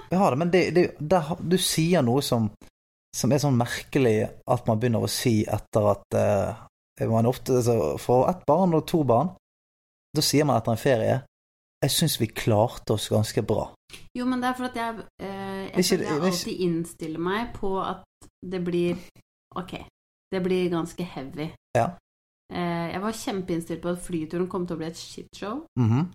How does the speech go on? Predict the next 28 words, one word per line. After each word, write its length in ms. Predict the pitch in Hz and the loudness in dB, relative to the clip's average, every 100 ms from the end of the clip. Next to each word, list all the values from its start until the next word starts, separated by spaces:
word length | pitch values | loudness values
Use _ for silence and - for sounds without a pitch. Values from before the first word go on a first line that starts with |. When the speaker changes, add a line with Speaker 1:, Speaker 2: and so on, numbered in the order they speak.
| _ _ _ | _ _ _
Speaker 2:
Det 80 | 220 | -10
gikk 160 | 180 - | -8 -8
jo 100 | 156 156 _ _ _ - | -8 -10 _ _ _ -12
jækla 600 | 156 170 156 - - 147 | -6 -6 -6 -10 -12 -10
bra. 200 | 196 262 330 | -6 -6 -4
Speaker 1:
Det 200 | 113 113 | 0 2
er 120 | 117 | 4
det. 100 | 143 | 4
Speaker 2:
Men 100 | 170 | 4
i 60 | |
Speaker 1:
Tusen 240 | 147 120 113 | 2 2 2
Speaker 2:
hvert 40 | |
fall. 140 | 117 113 | 2 2
Speaker 1:
takk. 200 | - - | -4 -4
Tusen 220 | 131 113 | 0 2
takk, 120 | - | 2
Apple. 320 | 123 - 127 185 - - | 0 2 0 0 -6 -6
Tusen 260 | 135 120 | -2 0
takk, 120 | 110 113 | 2 4
iPad. 380 | 117 120 117 - - | 2 2 2 0 -6
Speaker 2:
Yes. 360 | 175 302 - - - - | -6 -6 -10 -18 -20 -18
Eh, 920 | - 220 220 220 220 220 220 220 226 226 | -8 -4 -2 -2 -4 -4 -4 -4 -6 -6
og 180 | - 262 | -6 -4
så 140 | 311 | -4
kom 240 | - 269 262 | -2 -2 0
vi 100 | 254 | 0
ned 280 | 233 190 | -2 -4
hit. 300 | 214 277 339 | -2 -4 -4